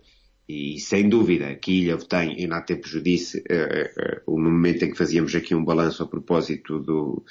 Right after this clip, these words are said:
da nova aprovação do orçamento e das grandes opções do plano, que, eh, de facto, é a minha convicção, até já escrevi sobre este assunto, eh, que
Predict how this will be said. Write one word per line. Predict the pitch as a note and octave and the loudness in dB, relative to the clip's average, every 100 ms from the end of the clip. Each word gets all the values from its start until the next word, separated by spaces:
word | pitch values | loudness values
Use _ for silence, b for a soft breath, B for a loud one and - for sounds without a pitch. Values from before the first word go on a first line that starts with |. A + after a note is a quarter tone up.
| B B B | B B B
da | - | 2
nova | D3+ F#2 F#2 | 4 4 2
aprovação | - F2+ - F2 | 0 -4 -2 -2
do | E2 | -2
orçamento | D#2 D2+ E2+ A2 G#2+ | -4 -2 2 2 2
e | |
das | - C2+ | -4 -6
grandes | D#2 C#2+ | -8 -8
opções | - D2+ C#2 | -10 -8 -8
do | D#2+ | -2
plano, | F#2 F2+ - B B B B B - - | 0 0 -4 B B B B B -12 -8
que, | - G#2+ G#2 G2 - - | 2 4 6 4 0 0
eh, | F#2+ G2 - - - | 2 4 2 -6 -16
de | - G#2 | -6 -4
facto, | - G2+ D#2+ - C#2+ - _ - | -2 -2 -2 -6 -18 -18 _ -6
é | A2+ | -2
a | G#2+ | 0
minha | F2+ F2 | 0 -2
convicção, | D#2+ D2 - - D2+ F2 _ | -6 -10 -14 -10 -10 -12 _
até | - - E2+ | -10 -4 -2
já | E2+ | -2
escrevi | - F2 F2 | -2 0 0
sobre | - - | 0 -4
este | D#2+ - | -6 -8
assunto, | - - - - - | -16 -20 -20 -14 -6
eh, | F2 E2+ E2+ - | 0 0 -2 -2
que | G#2+ E2+ C#2 | 2 2 0